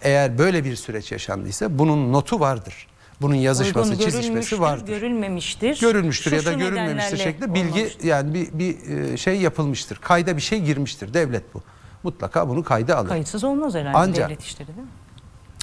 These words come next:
Speaker 1: ancak dediğim gibi bir operasyon talimatı orduya, aynı şey polis için de geçerli.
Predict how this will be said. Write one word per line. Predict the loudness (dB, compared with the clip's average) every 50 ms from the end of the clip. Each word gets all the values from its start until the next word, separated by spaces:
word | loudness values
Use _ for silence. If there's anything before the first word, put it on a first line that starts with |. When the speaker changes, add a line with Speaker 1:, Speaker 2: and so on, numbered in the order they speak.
| -2 0
Speaker 1:
ancak | 2 2 2 2 0 0 -2
dediğim | -4 -2 0 0 0
gibi | 0 0 0 0
bir | 0 0
operasyon | 0 0 0 2 2 2 2 0 -2 -2 -2
talimatı | 0 2 2 2 2 2 0 0 0 -2 -2 -4 -6
orduya, | -2 0 0 0 0 0 0 0 0 0 0 -4 -8 -12 -16 -16 -16 -16 -4 0
aynı | 2 2 2 2
şey | 0 2 0 0
polis | 0 0 0 -2 0 -2 -2
için | -2 0 0 0
de | 0 -2
geçerli. | -4 -4 -4 -4 -6 -6 -6